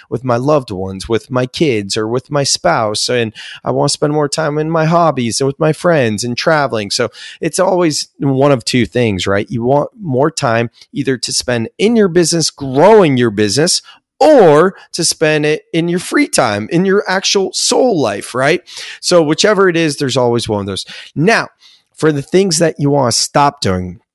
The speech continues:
this is why the time audit worksheet is so, so, so crucial. So to get the worksheet,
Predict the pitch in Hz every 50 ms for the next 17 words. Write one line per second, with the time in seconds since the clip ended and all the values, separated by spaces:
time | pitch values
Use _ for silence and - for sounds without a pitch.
0 | _ - 127 117 107 104 147 185 - - 214 180 135 135 131 123 120 117 117 117
1 | - - 123 110 - - - - 156 151 160 151 143 135 135 127 113 - - 113
2 | 113 120 120 - - - 110 110 101 - 143 131 131 120 - - - - - -
3 | 143 139 139 135 135 135 135 139 143 139 - - - - 123 117 113 117 117 -
4 | - - - 120 113 107 104 98 - - - 160 180 180 160 - - 110 101 95
5 | - - - - - - - - - 139 139 135 127 - - - 143 123 143 156
6 | 165 - 180 156 147 143 131 120 - - - 135 127 123 127